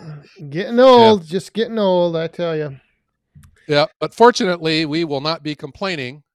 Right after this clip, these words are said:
Speaker 1: about the weather during this episode of our podcast.
Speaker 2: No, we will not, because it actually is, uh, kinda nice out. It, it's cooled off now. I think,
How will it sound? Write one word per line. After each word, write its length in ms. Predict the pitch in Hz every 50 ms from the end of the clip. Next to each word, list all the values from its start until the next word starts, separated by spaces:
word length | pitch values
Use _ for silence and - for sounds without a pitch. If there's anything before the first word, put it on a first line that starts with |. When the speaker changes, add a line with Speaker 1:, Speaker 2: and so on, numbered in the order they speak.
| _ _ -
Speaker 1:
about 300 | 139 117 139 135 131 -
the 60 | 143
weather 440 | 135 170 202 202 156 123 135 160 - _ _
during 320 | - 139 135 139 143 147
this 180 | 135 151 156 -
episode 480 | 160 202 - - 123 - - 120 120 131
of 80 | 127
our 80 | 165 165
podcast. 580 | - - 208 285 220 - - 107 110 - -
Speaker 2:
No, 300 | 165 151 175 220 269 269
we 200 | 185 139 139 147
will 120 | 151 151 147
not, 460 | 151 190 214 202 151 - - - _ _ _ _ _ _ -
because 600 | 156 - - 190 180 170 151 131 - - - - -
it 120 | 180 175 170
actually 460 | 170 220 226 - - 226 196 160 180
is, 300 | 226 269 262 214 165 151
uh, 760 | 180 170 165 156 156 160 160 160 160 160 160 160 160 160 160 151
kinda 220 | - 190 185 185 180
nice 320 | 180 190 247 269 - -
out. 160 | 185 139 139
It, 120 | 135 123 _
it's 200 | - 285 - - -
cooled 340 | - - 220 226 214 196 190
off 340 | 190 196 208 220 208 -
now. 540 | 214 208 202 208 214 214 214 220 220 214 - _ _ _ _ _ _ _ _ _
I 160 | - 165 165 160
think, 680 | - - 220 233 254 254 220 - - - - _ _